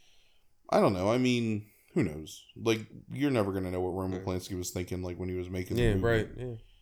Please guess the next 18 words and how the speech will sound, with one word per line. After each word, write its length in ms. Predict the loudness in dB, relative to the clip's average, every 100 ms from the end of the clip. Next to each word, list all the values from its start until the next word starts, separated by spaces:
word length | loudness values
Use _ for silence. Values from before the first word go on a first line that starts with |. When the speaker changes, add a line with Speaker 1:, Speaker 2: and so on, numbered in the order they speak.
| _ -2
Speaker 1:
And 200 | 2 4
I 140 | 4
think 160 | 4 0
it's 140 | 2
really 240 | 2 4 2
easy 240 | 0 0
to, 80 | 0
like, 260 | 0 -2 -10 _ _ _ _ -20 -6
take 240 | -2 4
our 120 | 6 4
feelings 380 | 4 0 0
about 240 | 0 0 2
Polanski 420 | -2 -2 -4 -8
today 260 | -4 -2 -2
and, 120 | -2
like, 240 | -6 -10 -8
put 140 | -4
him 300 | -4 -6 -8